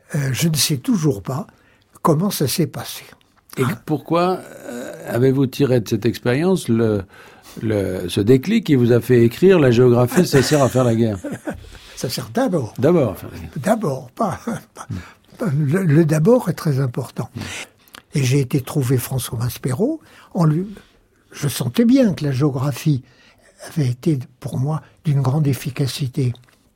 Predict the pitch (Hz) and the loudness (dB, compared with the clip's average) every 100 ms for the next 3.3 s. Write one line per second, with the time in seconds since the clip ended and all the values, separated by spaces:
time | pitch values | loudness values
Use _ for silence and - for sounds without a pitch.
0 | _ _ _ _ - 147 120 135 120 143 | _ _ _ _ -6 -2 0 0 -2 -6
1 | - 131 202 233 156 - 185 170 123 _ | -4 -2 0 0 -2 0 -2 -2 -8 _
2 | _ _ _ _ - 247 247 160 135 117 | _ _ _ _ 2 4 4 0 -2 -2
3 | 160 254 | -2 -2